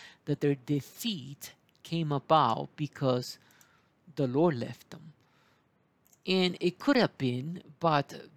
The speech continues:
disobedience was one of the ways sometimes God, um, allowed enemies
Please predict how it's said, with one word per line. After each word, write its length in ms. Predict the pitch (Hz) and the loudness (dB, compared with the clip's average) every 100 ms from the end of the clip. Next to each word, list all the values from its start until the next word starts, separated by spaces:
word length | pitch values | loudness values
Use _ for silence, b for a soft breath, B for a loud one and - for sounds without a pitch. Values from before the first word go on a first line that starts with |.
| _ | _
disobedience 800 | 180 - 160 156 143 147 147 - | -6 -4 -6 -4 -2 -4 -6 -6
was 220 | 135 131 | -6 -6
one 300 | - 135 143 | -10 -4 -2
of 120 | 143 | -2
the 240 | 135 127 123 127 | 0 0 -2 -6
ways 520 | 127 135 131 135 - - B B _ | -4 -2 -4 -6 -12 -20 B B _
sometimes 920 | - 135 127 - 135 127 127 - - - _ _ _ | -4 -4 -4 -4 -4 -4 -8 -14 -20 -20 _ _ _
God, 460 | 156 131 127 135 135 B B B _ - b b b b - | 6 6 6 0 -10 B B B _ -20 b b b b -6
um, 540 | 131 120 117 120 120 b b b b b _ _ _ _ _ _ _ _ _ _ - - | -4 -2 -4 -10 -16 b b b b b _ _ _ _ _ _ _ _ _ _ -14 -2
allowed 540 | 156 139 175 151 117 - _ - | 2 8 8 8 2 -4 _ -6
enemies 600 | 160 143 120 120 - | -2 -2 -4 -8 -10